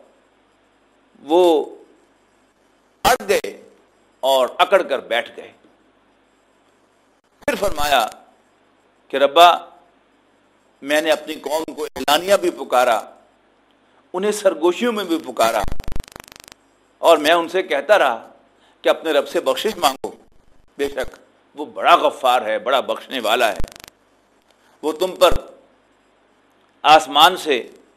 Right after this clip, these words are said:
میہ برسائے گا اور تمہیں مال و اولاد کی ذریعے سے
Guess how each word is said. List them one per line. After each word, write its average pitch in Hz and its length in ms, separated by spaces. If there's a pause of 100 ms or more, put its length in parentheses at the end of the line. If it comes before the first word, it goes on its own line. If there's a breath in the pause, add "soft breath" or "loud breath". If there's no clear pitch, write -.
(420)
میہ 160 240 (160)
برسائے 135 460
گا 110 180 (1040)
اور 135 160
تمہیں 147 260
مال 135 260
و 151 100
اولاد 131 300 (140)
کی 123 220 (520)
ذریعے 160 280
سے 113 300